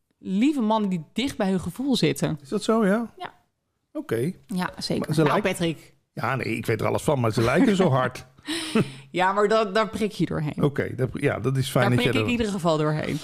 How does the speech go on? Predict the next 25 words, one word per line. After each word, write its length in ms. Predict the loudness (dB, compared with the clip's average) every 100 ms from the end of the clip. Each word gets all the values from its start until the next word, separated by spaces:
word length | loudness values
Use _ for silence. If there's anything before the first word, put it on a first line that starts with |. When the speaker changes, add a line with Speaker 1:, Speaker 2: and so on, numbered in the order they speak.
| -6
Speaker 2:
Maar 100 | -2
is 100 | 0
dat 100 | 0
dan 140 | 0
geen 180 | 0 0
gevaarlijke 420 | 0 2 2 0
combinatie? 560 | 0 2 4 2 0 -4
Want 120 | -4
je 60 | 0
werkt 220 | 0 2
wel 180 | 0 2
een 120 | 0
hard 380 | -4 -4 -4 -4
wereldje 480 | -2 0 0 -2 -4
als, 320 | -4 -8 -8
als, 400 | -6 -6 -6 -8 -10
eh, 80 | -10 -12 -14 -12
als 200 | -8 -6 -4
D 320 | 0 -2 0
J, 320 | 2 4 2 -2 -6
hè? 220 | 0 2
Speaker 1:
Mhm. 100 | 2 0
Speaker 2:
Met 200 | -4 0
veel 180 | 0
concurrentie, 880 | 2 2 2 2 0 0 -2 -2 -6